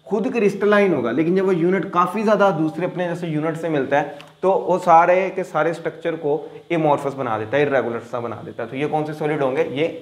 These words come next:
polymeric solid होंगे। अब रही इसकी बात, इसकी example क्या होगी? इसके diagram में क्या होगा कि जैसे ये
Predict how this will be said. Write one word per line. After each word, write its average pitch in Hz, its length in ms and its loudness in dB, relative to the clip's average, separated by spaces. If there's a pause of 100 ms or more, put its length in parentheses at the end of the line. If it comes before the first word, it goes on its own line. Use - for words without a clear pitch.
polymeric 143 600 4
solid 113 300 -10
होंगे। 107 280 -14
अब - 260 2 (320)
रही 175 180 4
इसकी 185 300 0
बात, 156 360 6
इसकी 165 300 -4
example 139 520 0
क्या 131 140 0
होगी? 98 220 -4 (1200)
इसके 156 140 2
diagram 185 340 6
में 185 100 0
क्या 185 100 4
होगा 160 200 0
कि 165 80 -4
जैसे 151 280 -4
ये 151 260 -2